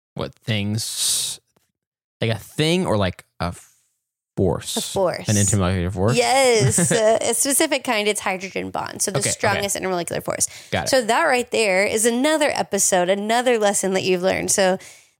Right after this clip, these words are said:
Speaker 2: the episode about glass will teach you about the crystalline materials and snowflakes. I think we talked about crystalline then, there
Speaker 1: Yes,
Speaker 2: too.
Speaker 1: yes.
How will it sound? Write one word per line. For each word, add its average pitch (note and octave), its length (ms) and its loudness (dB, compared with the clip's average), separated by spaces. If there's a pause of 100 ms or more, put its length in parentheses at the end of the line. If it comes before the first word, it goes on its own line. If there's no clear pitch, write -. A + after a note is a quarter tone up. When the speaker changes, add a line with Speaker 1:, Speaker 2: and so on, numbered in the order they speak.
(100)
Speaker 2:
the G3 60 4
episode G3 440 2
about F3+ 220 -2
glass B3+ 580 0
will G3+ 140 -2
teach G#3 220 -2
you F#3+ 40 -2
about F#3 200 0
the F3+ 80 -6
crystalline G#3 760 -2
materials G3+ 440 0
and B3 240 -2
snowflakes. F3+ 600 -2
I F#3 60 -6
think F#3 200 -10
we G3+ 60 -10
talked - 220 -12
about - 180 -6
crystalline - 540 -10
then, G2+ 320 -10
there G#2 160 0
Speaker 1:
Yes, G2+ 140 -2
Speaker 2:
too. A3+ 440 -6
Speaker 1:
yes. - 380 -6